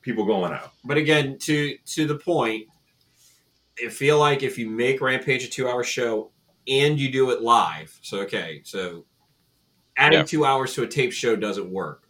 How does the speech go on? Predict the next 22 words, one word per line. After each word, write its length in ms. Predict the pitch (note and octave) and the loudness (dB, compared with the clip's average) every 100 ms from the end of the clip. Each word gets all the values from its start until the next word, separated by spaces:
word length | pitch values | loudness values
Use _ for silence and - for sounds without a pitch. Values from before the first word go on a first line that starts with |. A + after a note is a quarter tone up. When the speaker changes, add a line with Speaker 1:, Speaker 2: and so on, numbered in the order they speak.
| - | -12
Speaker 2:
But 140 | G2 | -8
if 140 | F#2+ A2 | -8 -6
you 80 | |
make 240 | A2 A#2+ C3 | 0 0 0
it 100 | G2+ | -6
a 60 | |
two-hour 460 | - C3 B2 A#2+ A2+ | -6 -4 0 2 2
live 340 | A#2+ C3+ C3+ | 0 0 0
show, 560 | - - G2 F2+ D#2+ E2 _ _ _ _ | -4 -4 -4 -4 -8 -14 _ _ _ _
I 80 | B2 | -10
feel 220 | B2+ A#2+ | -2 2
like 380 | A#2+ A2+ A2 - | 2 2 0 -4
you 140 | G#2+ G2+ | -10 -2
don't 200 | B2 A#2+ | -2 0
need 140 | A2+ | -2
to 120 | G#2+ | -2
add 140 | A2 G#2+ | -2 -2
a 60 | |
third 300 | - A2+ G#2 | -2 -2 -2
hour 320 | G2+ G2 F#2+ F#2 | -2 -2 -4 -8
to 440 | - G#2 G2 F#2 | -6 -6 -4 -8
Dynamite. 680 | F2 C#3 C3+ G#2+ G2+ G2+ | -2 0 0 -2 -4 -6